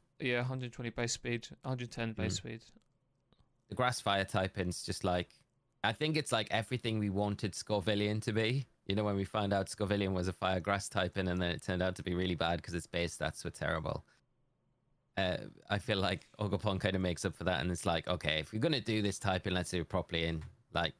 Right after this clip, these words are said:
Speaker 2: there we go. We got it.
Speaker 1: Gets
Speaker 2: So
Speaker 1: Horn Leech as well. Damn.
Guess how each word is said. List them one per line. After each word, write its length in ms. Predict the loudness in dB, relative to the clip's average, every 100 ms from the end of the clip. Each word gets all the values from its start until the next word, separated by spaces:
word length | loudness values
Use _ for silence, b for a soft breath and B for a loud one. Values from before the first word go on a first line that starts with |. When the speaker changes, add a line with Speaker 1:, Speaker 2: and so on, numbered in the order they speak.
| _ _
Speaker 2:
there 140 | -2
we 60 | 0
go. 260 | 0 -2 -4
We 100 | -6
got 180 | -2 -2
it. 120 | -2 -6 -8
Speaker 1:
Gets 160 | 0 2
Speaker 2:
So 60 | 4
Speaker 1:
Horn 260 | 2 2
Leech 200 | 0 -2
as 100 | -4
well. 380 | -2 0 0 -2 -12 _
Damn. 300 | -4 -2 -2